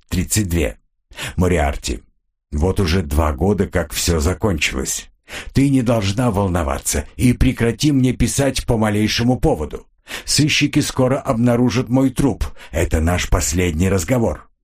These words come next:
Всё, кончено. Больше ничего не существует.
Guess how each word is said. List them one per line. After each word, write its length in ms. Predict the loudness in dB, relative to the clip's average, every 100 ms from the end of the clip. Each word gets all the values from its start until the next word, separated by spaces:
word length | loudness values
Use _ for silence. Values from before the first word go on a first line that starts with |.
| _
Всё, 380 | -2 0 0 -4 _ _
кончено. 580 | -2 0 0 -2 -6 -8 _ -12 -2
Больше 500 | 2 2 2 0 4
ничего 580 | 4 4 2 2 2
не 120 | 2 0
существует. 920 | 0 0 0 -2 0 0 0 -4 -10